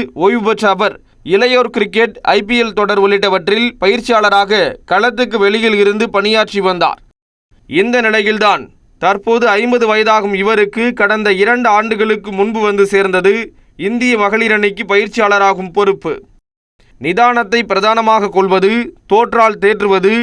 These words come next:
திறமையை அறிந்து ஊக்கப்படுத்துவது உள்ளிட்டவையே பயிற்சி களத்தில்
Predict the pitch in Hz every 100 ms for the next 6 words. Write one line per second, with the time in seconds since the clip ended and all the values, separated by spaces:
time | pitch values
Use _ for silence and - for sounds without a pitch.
0 | 226 - - 196 240 240 240 214 208 220
1 | 208 220 - 190 202 196 202 202 196 196
2 | 196 196 208 165 - _ - 220 247 254
3 | 233 214 175 220